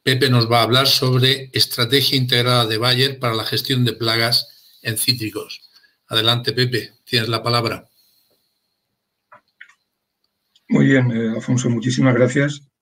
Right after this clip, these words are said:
Speaker 2: Y bueno, y como todos, eh, los ponentes, agradecer a Agromunity la,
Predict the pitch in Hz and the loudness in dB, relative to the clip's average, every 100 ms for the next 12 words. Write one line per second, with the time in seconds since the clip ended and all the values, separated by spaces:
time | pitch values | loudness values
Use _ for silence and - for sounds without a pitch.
0 | _ _ _ _ - 127 127 110 117 110 | _ _ _ _ -4 2 4 4 2 0
1 | 110 127 127 123 123 123 120 117 117 - | 2 4 4 4 0 -2 0 -2 -6 -6
2 | 131 127 - 127 127 127 139 131 113 110 | -6 -4 2 6 6 6 4 4 2 0
3 | 131 117 113 113 110 123 127 127 143 143 | -2 -2 -2 -4 -2 2 4 2 0 -6
4 | - _ _ _ _ _ _ - 117 110 | -12 _ _ _ _ _ _ -8 -4 -4
5 | 107 110 | -6 -10